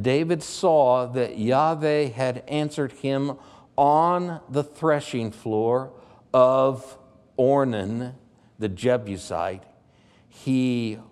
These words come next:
offered sacrifices there. So transition's taking place. He's brought the ark to Zion,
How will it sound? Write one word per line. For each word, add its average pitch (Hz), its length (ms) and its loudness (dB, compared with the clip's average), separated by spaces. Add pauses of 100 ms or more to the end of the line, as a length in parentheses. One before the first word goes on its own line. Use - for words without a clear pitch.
(100)
offered 123 680 0 (200)
sacrifices 123 1400 -4 (500)
there. 107 600 -2 (1900)
So 104 200 -4
transition's 107 720 -6
taking 76 320 -12
place. 78 360 -20 (300)
He's 101 420 -6 (1120)
brought 101 260 -2
the 117 160 -10
ark 107 580 -6 (180)
to 107 100 -6
Zion, 95 600 -8